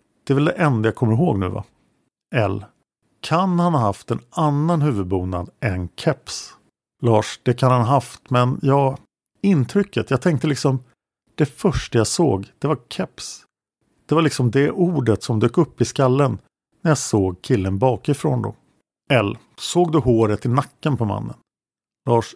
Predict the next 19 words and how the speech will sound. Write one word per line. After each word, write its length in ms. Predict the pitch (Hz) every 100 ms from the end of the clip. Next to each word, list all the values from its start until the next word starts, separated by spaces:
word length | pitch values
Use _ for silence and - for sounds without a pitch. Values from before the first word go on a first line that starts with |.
| _
jag 120 | - 127
kunde 180 | 147
inte 180 | 151 147
pocka 380 | 123 151 139 160
ut 300 | 175 143 -
där 240 | 131 127
i 40 | 120
håret, 540 | 117 180 160 107 -
där 120 | 135
i 40 | 131
krag 520 | - 143 143 139 139
eller 140 | 165
så, 180 | 139 -
utan 240 | 110 - 131
det 60 |
var, 220 | 139 135 135 -
allting 340 | 160 160 143
flöt 300 | - 139 131
ihop. 340 | 127 165 -